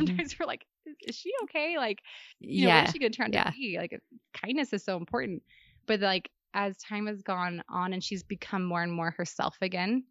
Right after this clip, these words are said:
Speaker 1: more like that pre-Kimball version of herself, uh, I'm, you know, like, the bro days. Like, she has these times of being super awesome sister, loving to play with him, and then she has times where she's really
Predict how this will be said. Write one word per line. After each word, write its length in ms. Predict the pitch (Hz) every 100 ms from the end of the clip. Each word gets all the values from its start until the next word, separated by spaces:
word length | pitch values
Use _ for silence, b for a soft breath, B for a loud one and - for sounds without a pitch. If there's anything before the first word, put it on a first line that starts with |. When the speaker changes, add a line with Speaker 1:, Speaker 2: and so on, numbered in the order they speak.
| -
Speaker 1:
more 180 | 196 180
like 180 | 175 -
that 220 | - -
pre-Kimball 920 | - 196 185 - 196 208 220 226 - - -
version 300 | 208 214 208
of 100 | 208
herself, 480 | 233 - 202 233 - _ _ _ _ _ _ _ _ _
uh, 280 | 214 202 190 -
I'm, 480 | 196 196 190 185 - _ _ _ _ _ -
you 100 | 320
know, 140 | 220
like, 140 | 269 285
the 80 |
bro 280 | 233 185 330
days. 380 | 226 98 - 180
Like, 140 | 190
she 180 | - 214
has 300 | 202 190 196
these 200 | 214 208
times 400 | - 196 190 196
of 160 | 202 185
being 240 | 190 185 190
super 400 | - 196 208 185
awesome 480 | 175 196 - 202
sister, 520 | 190 202 - 208 196 190
loving 360 | 180 180 190
to 60 | 190
play 180 | - 185
with 100 | 185
him, 80 | 208
and 100 | 196
then 160 | 190
she 160 | 208 214
has 220 | 180 196
times 260 | - 190 202
where 120 | 196
she's 240 | - 202
really 640 | 175 180 185 196 214 220